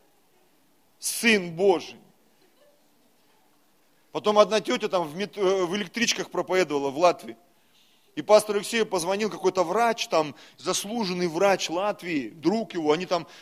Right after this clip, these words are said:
для онкоцентра деньги собирали. И он говорит: «Пастор Алексей, ну вы объясните своим людям, ну зачем так проповедовать Евангелие?» Он говорит: «А что случилось?»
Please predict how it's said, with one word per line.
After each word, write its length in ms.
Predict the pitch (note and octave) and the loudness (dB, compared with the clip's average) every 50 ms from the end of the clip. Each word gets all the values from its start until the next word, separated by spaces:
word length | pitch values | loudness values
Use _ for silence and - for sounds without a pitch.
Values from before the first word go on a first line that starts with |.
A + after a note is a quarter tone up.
| - - | -20 -12
для 220 | C3 C#3+ F3+ F#3+ | 2 4 4 4
онкоцентра 580 | G3 F#3 G3 F#3+ - - A3 G#3+ G3 F#3 E3+ D#3+ | 4 2 -2 -8 -6 -4 -4 -4 -4 -6 -10 -10
деньги 320 | D3+ G3+ A3+ A3 G3 D#3+ | -10 -10 -10 -10 -10 -10
собирали. 520 | D3+ - F3+ E3 D#3 E3 D#3+ D#3 C#3+ B2+ | -10 -8 -8 -6 -4 0 2 4 4 2
И 40 | B2 | 0
он 80 | D3+ E3 | -4 -4
говорит: 180 | D#3+ D#3+ - - - _ _ _ _ _ | -6 -6 -8 -10 -18 _ _ _ _ _
«Пастор 480 | G3+ G#3+ A3+ A3+ G#3+ - - G3 F3+ E3+ | -8 -8 -6 -8 -8 -8 -8 -8 -6 -6
Алексей, 720 | E3+ D#3+ D#3 D#3 C3+ - - - - C#3 B2 A2 G2 - _ _ _ _ _ _ _ _ _ _ _ _ _ _ _ _ _ - | -6 -8 -8 -12 -12 -14 -16 -14 -14 -12 -14 -14 -14 -18 _ _ _ _ _ _ _ _ _ _ _ _ _ _ _ _ _ -16
ну 100 | F3+ G3 | -14 -8
вы 140 | G3 A3+ A3+ | -6 -4 -4
объясните 440 | G3+ G3 G#3 G#3 - A3 G#3+ G#3 | -4 -4 -8 -10 -12 -12 -14 -14
своим 320 | G3+ - - G#3+ G#3 G3 G3 | -14 -12 -12 -10 -10 -10 -10
людям, 320 | G3 G3+ E3 D#3 D3 D#3 | -12 -12 -12 -12 -12 -12
ну 160 | F3+ G3+ F#3+ | -12 -14 -14
зачем 480 | D#3 F#3+ G3+ - - - G#3 A3 G#3 G3 | -14 -14 -10 -8 -8 -8 -8 -8 -10 -12
так 120 | G#3+ G3 | -12 -14
проповедовать 460 | - G3+ F#3+ - G3+ G3 F#3+ F#3 F#3 F3 | -12 -14 -14 -12 -12 -10 -10 -10 -12 -12
Евангелие?» 540 | F#3 F#3 F3 F3+ F3+ E3+ D#3+ C3+ B2+ B2 | -14 -12 -10 -8 -8 -8 -10 -10 -10 -10
Он 60 | B2+ A#2+ | -10 -10
говорит: 140 | A#2 - | -10 -12
«А 40 | D3 | -12
что 160 | - - - | -12 -12 -14
случилось?» 640 | G#3 - - G3 - - G3+ F#3+ D3 A2+ E2+ - - | -14 -14 -16 -14 -12 -12 -12 -12 -12 -14 -16 -20 -20